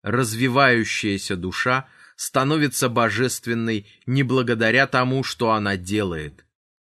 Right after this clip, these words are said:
а благодаря тому, что стремится делать. Двадцать третье. Смерть ничего не прибавляет к интеллекту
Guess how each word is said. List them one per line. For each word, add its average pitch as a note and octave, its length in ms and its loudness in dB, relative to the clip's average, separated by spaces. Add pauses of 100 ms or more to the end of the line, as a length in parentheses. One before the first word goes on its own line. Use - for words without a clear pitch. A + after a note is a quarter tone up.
(100)
а A2+ 100 -4
благодаря G#2+ 600 0
тому, G#2+ 440 -4 (320)
что - 600 -4
стремится F#2 1000 -8 (160)
делать. D#2 640 -14 (1160)
Двадцать A2+ 420 -2
третье. F#2+ 540 -4 (720)
Смерть D#3+ 480 2
ничего D3 500 2
не D#3 140 2
прибавляет C3 840 2
к - 100 -8
интеллекту A#2+ 760 0